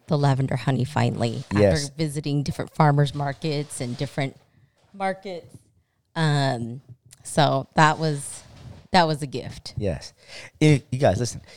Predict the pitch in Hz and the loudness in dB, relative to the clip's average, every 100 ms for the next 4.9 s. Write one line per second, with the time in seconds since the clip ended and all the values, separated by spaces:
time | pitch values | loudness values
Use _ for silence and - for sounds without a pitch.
0 | - 175 196 110 - 143 107 104 104 95 | -2 -2 0 0 8 8 8 6 6 4
1 | 92 85 73 - - _ - 113 104 98 | 2 4 2 0 -10 _ 0 4 4 4
2 | - 101 95 127 135 131 - 69 135 - | -2 -2 0 0 0 -4 -4 -4 -2 2
3 | 120 123 110 127 127 104 80 - - - | 4 4 4 4 4 2 -4 -4 -10 -14
4 | - - - 127 127 123 123 113 | -12 -12 -2 0 2 2 4 2